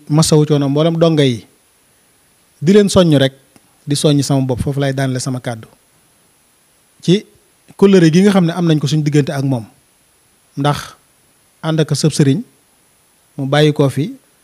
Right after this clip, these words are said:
euh, bàyyiwu fi doom, waaye bàyyi na fi doom. Nga toog ci këram topp ko, waxtu woo duggee ci kër ga mel na yaa ngi jàkkaarloog moom.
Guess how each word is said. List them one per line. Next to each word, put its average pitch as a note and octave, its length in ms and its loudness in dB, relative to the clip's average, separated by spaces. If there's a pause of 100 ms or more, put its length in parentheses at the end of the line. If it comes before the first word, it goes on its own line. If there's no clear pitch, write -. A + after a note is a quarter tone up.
(960)
euh, C#3 280 0 (760)
bàyyiwu D#3+ 400 4
fi D#3 140 -2
doom, C#3+ 360 0 (360)
waaye C#3+ 240 -2
bàyyi E3 260 4
na D#3+ 80 2
fi C#3+ 100 -2
doom. C#3 320 -4 (1040)
Nga D#3+ 140 -6
toog F#3+ 240 0
ci F#3 80 2
këram E3+ 260 4
topp F#3+ 300 0
ko, D3+ 200 -4 (1080)
waxtu E3+ 260 -2
woo F#3 120 8
duggee G3+ 280 2
ci F3+ 120 2
kër F3+ 140 4
ga E3 100 2
mel F3 160 2
na E3+ 80 2
yaa E3 120 4
ngi E3+ 120 6
jàkkaarloog D#3+ 400 4
moom. C3 240 -4